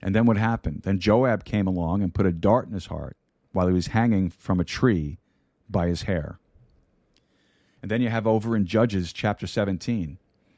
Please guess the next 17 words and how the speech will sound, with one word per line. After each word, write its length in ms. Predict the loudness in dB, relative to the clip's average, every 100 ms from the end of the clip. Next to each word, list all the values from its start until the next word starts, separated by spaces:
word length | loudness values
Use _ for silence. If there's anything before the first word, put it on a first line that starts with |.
| _ _ -4
In 60 |
Judges 300 | 2 2 2
chapter 340 | 0 0 0 -2
seventeen, 560 | -2 -2 -2 -2 0
we 80 | 0
read 200 | 2 2
about 320 | 4 2 0
Micah's 520 | 2 4 4 2 -2 0
graven 360 | 2 4 2
image 560 | 0 -2 -2 -4 -14 -20 _ _
that 120 | -2 -2
was 120 | -4
purchased 560 | 0 0 0 -4 -6
for 200 | -8 -6
two 240 | -4 0 2
hundred 360 | 2 0 -2
shekels. 600 | -2 -2 -2 -6 -12 -20